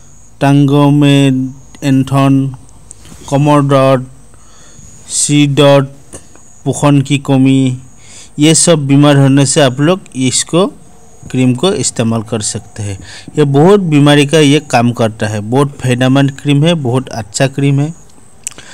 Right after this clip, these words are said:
जो भी हो, हर मेडिसिन इस्तेमाल करने से एक बार ज़रूर डॉक्टर की सलाह लेके इस्तेमाल करना है,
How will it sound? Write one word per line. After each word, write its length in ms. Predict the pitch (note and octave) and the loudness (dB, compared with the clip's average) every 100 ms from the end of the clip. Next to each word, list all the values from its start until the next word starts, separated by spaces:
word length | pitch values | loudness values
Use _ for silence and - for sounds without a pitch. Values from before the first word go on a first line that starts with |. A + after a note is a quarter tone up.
| - - | -20 -8
जो 120 | D3 E3 | -2 0
भी 160 | F3+ | 2
हो, 160 | F3 F3+ | 2 0
हर 300 | D#3+ D3+ F3 | 0 0 2
मेडिसिन 480 | E3+ D3 C#3 D#3 D3 | 2 0 0 0 0
इस्तेमाल 460 | B2 - C#3+ C#3+ | 0 0 2 2
करने 300 | C#3+ C3+ C#3 | 2 2 2
से 260 | C3+ C#3+ C3+ | 0 0 0
एक 140 | C3 | 0
बार 160 | C3+ C3 | 0 0
ज़रूर 360 | B2+ B2+ C3+ | 0 2 2
डॉक्टर 400 | C3 B2 - C3+ | 0 -2 -2 -4
की 140 | B2 C3 | -2 -4
सलाह 300 | - B2 B2+ | -2 0 0
लेके 280 | C3 - C3+ | 0 -2 -4
इस्तेमाल 400 | B2+ C#3+ C3 C3+ | -2 -4 -2 -2
करना 340 | C#3 C3+ C3+ | -2 -2 0
है, 280 | C3 C#3 | -2 -4